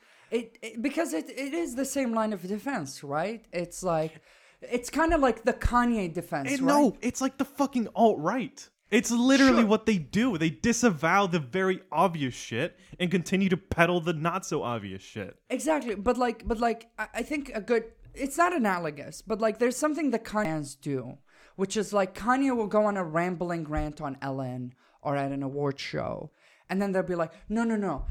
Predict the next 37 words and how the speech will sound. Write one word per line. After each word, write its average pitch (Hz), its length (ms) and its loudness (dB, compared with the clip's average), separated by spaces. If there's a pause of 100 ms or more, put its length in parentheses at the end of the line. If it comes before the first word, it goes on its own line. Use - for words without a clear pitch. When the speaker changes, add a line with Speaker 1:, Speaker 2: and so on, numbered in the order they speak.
Speaker 1:
he, - 220 -4
this, 262 320 -2
these 247 460 4
are 233 80 4
the 202 100 -2
things 196 380 -4
he 190 80 0
was 165 200 -4
trying 151 300 -2
to 139 140 -10
say. 135 180 -10
He 240 140 -2
didn't 285 180 0
say 320 220 -2
it 254 80 -2
really 196 340 2
well, 165 480 4 (240)
but 202 220 -2
these 269 260 6
are 233 60 2
the 214 100 -2
things 208 300 -4
he's 196 160 -8
trying 156 240 -6
to 151 100 -16
say." 131 240 -12 (320)
And 233 100 -2
that's 320 180 2
kinda 320 400 0
how 254 140 0
the 208 140 0
G 226 220 -2
O 202 80 4
P 202 520 -4
operates 190 560 0
at 139 140 -8
this 165 220 -6